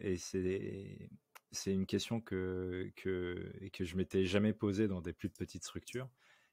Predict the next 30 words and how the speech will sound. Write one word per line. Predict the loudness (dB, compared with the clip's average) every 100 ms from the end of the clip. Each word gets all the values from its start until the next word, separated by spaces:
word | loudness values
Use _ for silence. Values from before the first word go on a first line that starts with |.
| -12
c'est | 2 4
le | 6
fameux | 2 2 4 4
débat | 4 4 4 2 0 -4
entre | -6 -4 -4 0 0 0
une | 2 2
équipe, | 2 0 -2 0
euh, | -2 -2 -4
plateforme, | 0 0 0 -2 0
on | -2
va | -4
dire, | -2 -4 -6
<laughs> | -8 -8
et, | 0 2 4 2
euh, | -2 -2 -2 -2 -2 -4 -2
le | -2
fait | 0 -2
que | -2 -2 -2 -2
les | -4 -4 -4
équ-, | -6 -4
les, | -2 -2 -2 -4 -8 -10 _ _
les, | -12 -8 -6 -6
les | -4
squads | -4 -2 0 2
de | 0 -4 -2 0
dev | 0 0 -4 -8 2
aient | 4 4 2
un | 0 -2 -4 -4 -4 -6 -8 -6
équivalent | -6 -4 -4 -2 -2 -2
de | -2 -6 -8